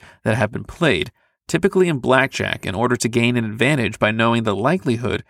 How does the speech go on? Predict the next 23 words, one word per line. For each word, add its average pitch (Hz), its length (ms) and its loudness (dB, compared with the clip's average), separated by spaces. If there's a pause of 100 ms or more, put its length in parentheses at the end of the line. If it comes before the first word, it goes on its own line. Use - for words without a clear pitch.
(220)
of - 120 0
an 104 80 -2
advantage 101 580 0
for 120 140 0
the 107 100 -4
dealer 139 500 2
or 117 220 0
the 113 100 -6
player. - 480 -8 (520)
So 120 100 0
it 123 60 4
helps 196 220 2
to 175 100 4
win, 117 460 0
but 113 300 0
also 127 440 2
to 117 160 -2
avoid 113 300 0
losing 120 340 0
so 98 180 -8
much. - 400 -12 (360)
Technically 156 440 0
legal, 123 680 0